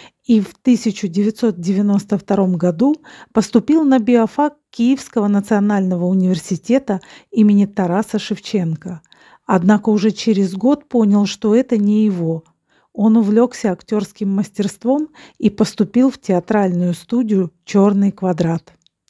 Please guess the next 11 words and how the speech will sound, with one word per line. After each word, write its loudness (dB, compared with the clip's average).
Дебют 2
артиста -4
в -12
кино -2
состоялся 0
в -10
комедийном -2
сериале 0
"Дедушка -2
моей 0
мечты", -4